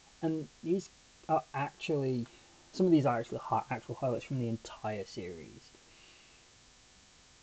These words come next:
Uh, w-, the main one has gotta be Moff Gideon's arrival, and his speech to Mando, Greef, and Cara Dune as they hide in the bar.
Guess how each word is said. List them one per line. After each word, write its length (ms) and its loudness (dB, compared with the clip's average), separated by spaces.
Uh, 220 -2
w-, 240 -6
the 100 2
main 360 4
one 220 2
has 140 -2
gotta 220 2
be 100 -2
Moff 300 0
Gideon's 340 2
arrival, 480 -8
and 140 0
his 120 0
speech 640 -6
to 320 -2
Mando, 540 2
Greef, 420 -2
and 140 -10
Cara 280 -4
Dune 260 -6
as 140 0
they 100 2
hide 260 2
in 120 2
the 40 -4
bar. 300 -8